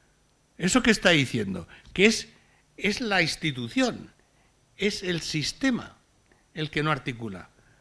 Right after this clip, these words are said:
¿Faltan ordenadores? No. Cataluña en dos mil diez todas las escuelas estaban conectadas a Internet.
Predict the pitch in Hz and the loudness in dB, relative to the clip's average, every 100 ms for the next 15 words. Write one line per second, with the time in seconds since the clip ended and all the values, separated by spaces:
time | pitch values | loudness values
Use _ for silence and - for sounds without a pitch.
0 | _ _ _ - 202 240 240 247 233 226 | _ _ _ 0 6 6 6 2 2 2
1 | 226 226 247 262 196 113 131 131 131 127 | 2 2 2 2 0 -2 -4 0 2 0
2 | 240 - _ _ _ _ _ _ _ _ | -2 -6 _ _ _ _ _ _ _ _
3 | _ - _ - 143 151 175 185 160 139 | _ -20 _ -4 2 4 4 4 2 0
4 | 143 143 202 233 190 220 226 - - - | 0 2 4 4 4 2 2 -6 -20 -20
5 | _ _ - 180 220 196 156 151 - 165 | _ _ 0 4 4 2 -2 -6 -6 -2
6 | 175 175 160 135 - 151 143 123 113 131 | -2 -4 -8 -8 -2 -2 -2 -6 -6 -6
7 | 123 127 101 90 90 82 | -6 -8 -8 -14 -16 -20